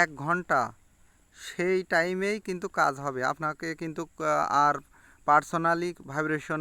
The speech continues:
বা এও করা লাগবে না। আপনি যেহেতু নামাজ পড়লে এই সিস্টেমটা করে রাখতে পারেন, নামাজ পড়লে এই সিস্টেমটা করে রাখলে তাদের জন্য খুবই মানে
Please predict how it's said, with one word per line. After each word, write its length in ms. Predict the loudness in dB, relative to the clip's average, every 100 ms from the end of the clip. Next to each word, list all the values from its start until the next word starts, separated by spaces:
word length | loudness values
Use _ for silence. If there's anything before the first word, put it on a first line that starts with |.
| 0
বা 60 | 0 0
এও 100 | -2 -4 -2
করা 200 | 0 2 0
লাগবে 220 | -2 -6 -8
না। 60 | -10 _ _ -20 -20 _ -4 -2
আপনি 160 | -2 -2
যেহেতু 240 | -2 -2 2 4
নামাজ 240 | 4 2 0
পড়লে 320 | 0 0 0 -2 -2 -4
এই 60 | -4 -8 -20 -20 -12
সিস্টেমটা 420 | -8 -6 -2 -2
করে 180 | -2 0 0
রাখতে 220 | -2 -6 -2
পারেন, 220 | 0 0 -6 _ _ _ _ _ _ _ _ _
নামাজ 360 | 2 4 4 0 -2
পড়লে 360 | -2 0 0 -4 -8 _ _ _ _ _ _ _ _ _ _ _ -4
এই 140 | -4 -4
সিস্টেমটা 400 | -4 -2 0 0 0
করে 120 | 2 2
রাখলে 200 | 0 -6 0
তাদের 260 | 0 0 -2
জন্য 160 | -4 -4 -8 -8
খুবই 320 | -6 -4 -4 -4 -4 -4
মানে 180 | -4